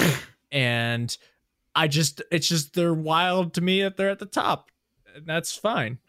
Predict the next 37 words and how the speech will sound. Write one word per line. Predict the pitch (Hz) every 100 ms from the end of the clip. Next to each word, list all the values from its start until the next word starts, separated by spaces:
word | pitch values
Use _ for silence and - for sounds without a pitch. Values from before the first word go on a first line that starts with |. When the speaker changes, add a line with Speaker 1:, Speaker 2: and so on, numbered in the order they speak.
| _
Speaker 2:
That's | - 139 -
you. | 104 82 - _ _ _ _ _ _ _ _ - - _ -
They're |
not | 135 143
the | 135
best | 120 117 143 117
appetizer. | 127 160 117 87 - - 180 - _ _
Like, | 139 139
if | 139
you | 160
had | 165 165
a |
menu | 131 135 160 143 127
of | 123
all | 127 139
the | 131
appetizer | 120 143 139 120 107 110
items | 104 127 113 101 117
and | 110
they |
said, | 107 104
"Pick | 120 127
whatever | 120 113
you | 110 107
want," | 113 135 113 - _ _ _ _ _ _ _ _ -
wouldn't | 127 -
pick | - 139 143
the, | 156 131 139 - -
<laughs> | -
the | 147
bread | 139 127 143
and | 131
butter. | 120 151 170 - _ _ _ _ _
Speaker 1:
I | 117 117 113 110 -
think | 135 165 - 170
I | 160 160
would. | 143 - - -